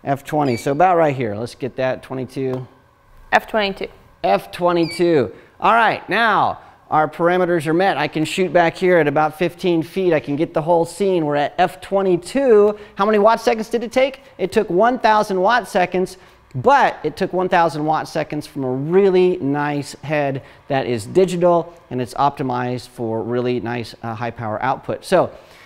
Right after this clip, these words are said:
Speaker 1: uh, the, the, uh, final, uh, judgment here is if you need a lot of power like this,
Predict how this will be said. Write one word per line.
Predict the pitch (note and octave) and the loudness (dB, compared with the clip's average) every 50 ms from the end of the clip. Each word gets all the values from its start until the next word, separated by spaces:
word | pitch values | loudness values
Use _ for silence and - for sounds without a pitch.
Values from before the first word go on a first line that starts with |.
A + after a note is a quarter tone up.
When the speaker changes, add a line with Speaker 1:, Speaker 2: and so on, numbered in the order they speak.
| - - - | -20 -10 -4
Speaker 1:
uh, | C3+ C#3 C3+ C3 B2+ C3 C#3 | 0 2 2 2 2 2 0
the, | C#3 C#3+ C#3+ C3+ - - - | 0 0 -2 -2 -2 -8 -10
the, | - C#3+ C#3 C3+ C3 B2+ | -6 -4 -2 0 0 0
uh, | B2+ B2 B2 B2 B2+ B2 | 0 0 0 0 -2 -2
final, | - - F#3 F3+ G3+ G3+ G3 F#3 F3+ F3 E3+ - | -2 0 0 0 2 2 4 4 4 4 4 2
uh, | D#3 D3 | 0 -2
judgment | C#3 B2+ D#3+ E3 E3 D#3 E3 D#3 B2 | -2 0 2 0 0 0 -2 -6 -4
here | D3+ E3 D#3 D3 | -2 -2 0 0
is | D3 C3 - | 0 0 -2
if | D#3 - | -4 0
you | E3+ F3 | 2 2
need | F3 G3+ B3 C4 B3 | 2 4 4 4 4
a | A3+ | 6
lot | G#3 F#3+ F3+ F3 E3 | 6 6 6 6 4
of | D#3 D3 C3 - - | 4 2 2 0 -2
power | D3+ D3 C#3+ C#3+ C#3+ C#3 | 0 2 2 2 2 2
like | B2+ B2+ B2 A#2 - | 0 -2 -2 -4 -6
this, | B2 A#2+ A#2 A#2 - - | -6 -4 -4 -4 -8 -12